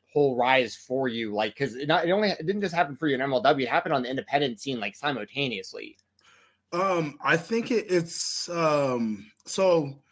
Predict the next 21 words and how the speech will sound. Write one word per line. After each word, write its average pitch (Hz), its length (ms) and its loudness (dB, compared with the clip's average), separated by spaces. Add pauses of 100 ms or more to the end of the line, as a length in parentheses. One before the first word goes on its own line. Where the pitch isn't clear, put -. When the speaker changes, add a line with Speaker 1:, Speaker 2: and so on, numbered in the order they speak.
(460)
Speaker 2:
I 160 80 2
guess 170 220 0
two 175 220 0
things. 107 580 -6
So 147 680 0
Emilio 190 540 2
Sparks - 840 0 (280)
had 143 220 -4
challenged 147 520 -2
me, 135 400 0 (180)
I 117 60 -6
think 147 220 -4
it 143 60 0
was, 120 160 -4
like, 113 240 -6
a 113 60 -10
year 135 340 0
or 151 40 -2
two 156 240 -4
ago, 120 560 -2 (480)
to 120 580 2